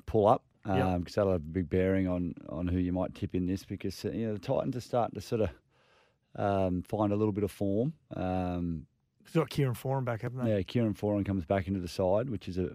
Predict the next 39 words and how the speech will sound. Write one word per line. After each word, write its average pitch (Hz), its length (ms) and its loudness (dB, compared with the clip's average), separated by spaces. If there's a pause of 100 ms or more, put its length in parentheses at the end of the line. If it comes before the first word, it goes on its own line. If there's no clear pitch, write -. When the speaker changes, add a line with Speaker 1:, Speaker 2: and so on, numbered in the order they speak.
(160)
Speaker 1:
a 87 40 -2
big 90 240 0
in 98 120 2
for 87 120 -6
them. 95 220 0
He 95 60 0
certainly 95 560 0
settles 95 340 -4
the 87 80 -6
ship, - 300 -2
and, 90 140 0 (580)
um, 95 600 2 (200)
you 110 100 0
know, 92 80 2
it'll 87 100 0
just 98 140 -8
be 101 100 -2
interesting 95 260 -2
to 82 60 -8
see 95 200 0
if - 120 -8
Fafita, 95 420 -2
well, 95 120 0
they 98 100 4
got 92 120 0
Fafita, 104 600 2
Fasul 101 280 -2
Malauwi, 95 640 2
Fadawaka, 95 760 2 (320)
they're 104 140 4
all 104 100 4
named. 113 600 4
Speaker 2:
Yep. 139 180 2
Speaker 1:
Um, 92 560 2 (220)
but, 90 240 -2 (100)
you 92 120 -2
know, 85 100 -2 (240)
they, 95 120 0
they, 95 260 0